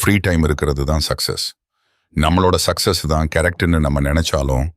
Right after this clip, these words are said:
மத்தவங்களுக்கு அதே மாதிரி விஷன் இருக்காதுன்னு புரிஞ்சுக்கணும். இப்போ என்ன கேட்டீங்கன்னா, நான் சொல்லுவேன், ரெண்டு பேருமே சக்சஸ் தான்னு. சக்சஸ்னா ஒரு கோலை வச்சுக்கிட்டு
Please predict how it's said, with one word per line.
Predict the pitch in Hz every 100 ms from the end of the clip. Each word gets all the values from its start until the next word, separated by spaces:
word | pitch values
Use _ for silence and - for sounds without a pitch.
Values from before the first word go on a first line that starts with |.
| _ _ _
மத்தவங்களுக்கு | - 80 - 107 95 82 82 80
அதே | - 76 92
மாதிரி | 98 85 73
விஷன் | 69 78 101 82 78
இருக்காதுன்னு | 76 69 67 69 69 92 -
புரிஞ்சுக்கணும். | 87 78 71 - - _ _ _ _ _ _ _
இப்போ | 101 92 110 95 85 82 _ _
என்ன | 87 101 147 120
கேட்டீங்கன்னா, | 101 95 82 80 78 87 - _ _ _
நான் | 90 90
சொல்லுவேன், | 101 98 80 76 80
ரெண்டு | 85 101 113 117
பேருமே | 101 95 95
சக்சஸ் | 92 - - - 76 -
தான்னு. | 69 62 - - _ _ _ _ _ _ _ _ -
சக்சஸ்னா | 110 - 147 123 - 98 87 85 92 _
ஒரு | 92 90
கோலை | 80 104 117 110
வச்சுக்கிட்டு | 87 - 87 80 76 71 73